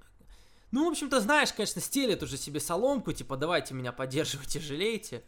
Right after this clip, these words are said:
<laughs> В целом, так, если посмотреть, конечно, это... я бы не сказал, что это очень честно, типа, «Смотрите, жалейте меня, я там такая-сякая». Вот. Но я думаю, что это сработает, а жалеть ее будут и поддерживать. Вот.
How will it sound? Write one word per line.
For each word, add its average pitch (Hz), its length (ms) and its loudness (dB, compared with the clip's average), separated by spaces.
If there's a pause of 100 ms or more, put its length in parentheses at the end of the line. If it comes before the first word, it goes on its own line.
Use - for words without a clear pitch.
(540)
<laughs> 190 80 -18 (160)
В 156 180 0
целом, 139 480 6
так, 131 240 -2
если 131 240 -6
посмотреть, 143 720 -2
конечно, 117 500 -12
это... 123 340 -6 (400)
я 202 100 6
бы 147 120 -4
не 170 120 -2
сказал, 190 340 0
что - 160 -2
это 143 140 -2
очень 139 280 -4
честно, 247 460 0
типа, 120 260 -12
«Смотрите, 135 500 -8
жалейте 139 500 -4
меня, 123 260 -8
я 117 80 -12
там 117 200 -14
такая-сякая». - 720 -16 (640)
Вот. 139 540 0
Но 240 240 2
я 240 140 6
думаю, 220 260 2
что - 140 0
это 196 100 0
сработает, 180 600 4
а 135 40 -6
жалеть 143 360 -2
ее 123 100 -4
будут 123 280 -6
и 110 40 -12
поддерживать. 123 600 -8 (240)
Вот. 110 220 -18